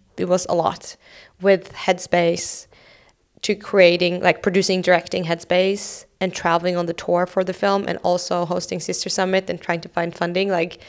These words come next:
this is probably the most hectic, difficult, painful fall I've ever had.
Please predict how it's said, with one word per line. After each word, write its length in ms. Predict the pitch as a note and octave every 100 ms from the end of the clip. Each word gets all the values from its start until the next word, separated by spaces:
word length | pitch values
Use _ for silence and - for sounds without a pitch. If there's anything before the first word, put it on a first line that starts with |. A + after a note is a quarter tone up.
| - - - _
this 180 | - F#3+
is 120 | G#3 F#3 - -
probably 380 | G#3+ G#3 G#3 G#3
the 200 | F3+ -
most 420 | F#3+ F3+ F3+ -
hectic, 580 | - F3+ - - - -
difficult, 640 | F3+ F#3 F#3 F3+ F3 F3 -
painful 640 | F#3 F3 - - - - -
fall 260 | G3+ - -
I've 120 | F3
ever 160 | F3 E3
had. 380 | F#3+ F3 -